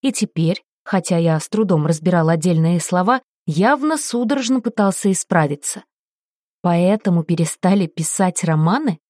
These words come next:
У вас был такой узнаваемый стиль". Он еще что-то бормотал о том, как важно не торопиться в работе над романом в наш век сиюминутных удовольствий. "Послушайте, Джейк", прервал я его,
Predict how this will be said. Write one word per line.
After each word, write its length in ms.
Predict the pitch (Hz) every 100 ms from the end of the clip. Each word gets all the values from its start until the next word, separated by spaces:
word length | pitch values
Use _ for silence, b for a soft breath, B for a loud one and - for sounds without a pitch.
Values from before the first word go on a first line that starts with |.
| _ _ _
У 60 | 160
вас 300 | 156 185 180
был 180 | 165 170
такой 440 | 160 - - 202
узнаваемый 680 | 165 175 165 175 208 202 208
стиль". 500 | - - 220 160 - _ _ _ _ _ _
Он 140 | 202 226
еще 240 | 226 311
что-то 460 | 294 - 285 285 226
бормотал 580 | 214 214 214 247 240
о 60 | 202
том, 260 | - 262 240
как 240 | 202 -
важно 440 | 170 247 208 220 220 _ -
не 200 | 185 226
торопиться 800 | 262 262 - 175 208 220 - 220
в 40 |
работе 520 | 220 185 175 240 220
над 180 | 214 185
романом 560 | 185 165 202 254 226 214
в 120 | 165
наш 320 | 196 185 -
век 340 | 160 202 277 -
сиюминутных 920 | - 214 196 180 170 185 - 170 -
удовольствий. 840 | 156 165 160 170 - - - 180 _ _ _ _ _ _ _ _ _ _
"Послушайте, 540 | 185 180 233 - 160 160
Джейк", 440 | 185 214 - - _ _ _
прервал 460 | - 175 160 156 147
я 180 | 147 156
его, 280 | 156 160